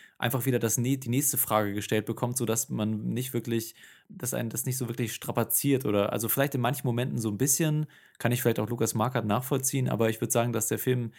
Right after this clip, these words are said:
bei so einer Thematik eigentlich durch die Formatwechsel und durch die verschiedenen Ebenen da recht gut Abwechslung reinbringt. Und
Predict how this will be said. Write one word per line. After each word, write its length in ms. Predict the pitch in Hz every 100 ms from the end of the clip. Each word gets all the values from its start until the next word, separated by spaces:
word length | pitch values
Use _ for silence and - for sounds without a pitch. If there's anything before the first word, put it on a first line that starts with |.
| - - _ _ -
bei 120 | 110
so 160 | 107
einer 140 | 135 131
Thematik 460 | 127 117 127 127 131
eigentlich 400 | 120 113 - -
durch 160 | 123
die 120 | -
Formatwechsel 680 | - 110 107 131 131 127 -
und 140 | 113 104
durch 160 | 113
die 140 | - 110
verschiedenen 640 | 110 - 113 107 101 101 - - _ _
Ebenen 680 | - 127 131 131 123 123 120 _ _ _ _ _
da 100 | 117
recht 280 | 110 135 131
gut 160 | 131 131
Abwechslung 540 | - 120 123 120 117
reinbringt. 600 | 98 95 95 - 95 92 -
Und 220 | 110